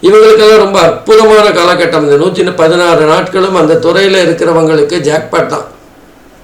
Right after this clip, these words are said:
அவங்கள பத்தி பேச்சு அடிபடும், அவங்களோட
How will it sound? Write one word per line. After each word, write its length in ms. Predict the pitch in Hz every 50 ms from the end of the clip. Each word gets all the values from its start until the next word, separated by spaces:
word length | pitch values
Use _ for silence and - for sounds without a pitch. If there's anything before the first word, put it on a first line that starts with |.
| - - -
அவங்கள 320 | - 135 160 170 170 165 -
பத்தி 260 | 170 165 - 208 202
பேச்சு 560 | - - 170 190 208 214 - - - 196 185
அடிபடும், 400 | 165 156 165 156 156 - - - - - - - - - - - - - - - - -
அவங்களோட 400 | 143 156 180 175 180 180 180 175